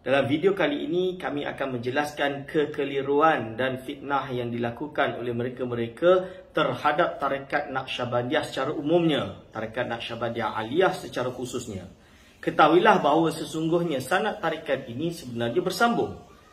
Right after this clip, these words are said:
Ada yang mengatakan, "Ustaz, buktinya tak, tidak bersambung kerana katanya Abul Qasim Al-Karkani itu adalah terputus." Walhal telah disebutkan oleh salah seorang ulama besar daripada India,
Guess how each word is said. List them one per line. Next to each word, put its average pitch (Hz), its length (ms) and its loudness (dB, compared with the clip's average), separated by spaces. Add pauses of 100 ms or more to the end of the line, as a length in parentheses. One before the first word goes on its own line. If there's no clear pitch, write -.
(360)
Ada 135 320 4
yang 147 80 4
mengatakan, 156 480 2
"Ustaz, 160 480 4 (560)
buktinya 139 400 0
tak, 175 240 2
tidak 160 240 2
bersambung 151 480 2
kerana 147 400 2
katanya 143 640 2 (240)
Abul 120 320 -2
Qasim 175 400 6
Al-Karkani 147 1040 4 (320)
itu 127 320 -2
adalah 120 480 4
terputus." 190 640 -2 (960)
Walhal 147 720 6
telah 220 240 4
disebutkan 226 720 0
oleh 180 240 4
salah 254 320 2
seorang 220 480 0
ulama 240 400 0
besar 175 400 -4 (560)
daripada 151 400 4
India, 208 560 4